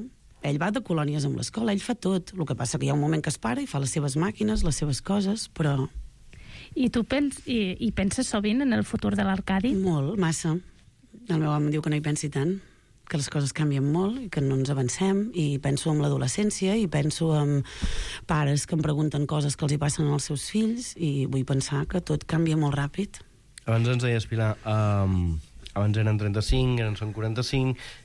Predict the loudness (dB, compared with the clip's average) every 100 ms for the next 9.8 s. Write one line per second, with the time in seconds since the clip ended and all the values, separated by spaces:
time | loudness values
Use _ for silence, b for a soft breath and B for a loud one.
0 | -2 0 2 0 0 -2 -4 -4 -4 -4
1 | -10 -20 -20 -20 -20 -12 -4 -2 -2 -2
2 | -2 0 -2 0 0 0 0 0 0 0
3 | -2 0 2 2 0 2 2 2 0 2
4 | 2 4 2 0 0 2 2 0 -4 -6
5 | -4 0 2 2 2 2 0 0 0 0
6 | 0 0 -2 -2 -2 0 -2 -4 -12 -6
7 | -4 0 0 2 0 0 0 0 2 2
8 | 0 0 0 0 2 2 2 0 -2 -2
9 | -2 -2 -2 -2 -2 -2 0